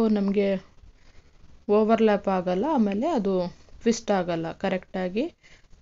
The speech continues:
ಸ್ಟಿಫಾಗಿ ನಿಂತ್ಕೊಳ್ಳುತ್ತೆ ಈ design. ಇವಾಗ lock ಇರಲಿ, lock ಮಾಡ್ಕೊಳ್ತಾ ಇದ್ದೀನಿ. Lock ಮಾಡಿ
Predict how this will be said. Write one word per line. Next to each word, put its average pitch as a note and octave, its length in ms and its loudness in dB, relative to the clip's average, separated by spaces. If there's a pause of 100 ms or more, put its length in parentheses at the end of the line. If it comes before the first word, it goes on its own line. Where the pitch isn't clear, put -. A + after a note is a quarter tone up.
(500)
ಸ್ಟಿಫಾಗಿ G#3 520 0
ನಿಂತ್ಕೊಳ್ಳುತ್ತೆ F3 580 0
ಈ E3 60 -6
design. E3 400 -6 (1800)
ಇವಾಗ G#3 340 0
lock G#3+ 340 0
ಇರಲಿ, G3 380 0
lock F#3+ 360 -2
ಮಾಡ್ಕೊಳ್ತಾ F3+ 500 -4
ಇದ್ದೀನಿ. F#3+ 300 -4 (3000)
Lock G3+ 320 -2
ಮಾಡಿ G3 280 -4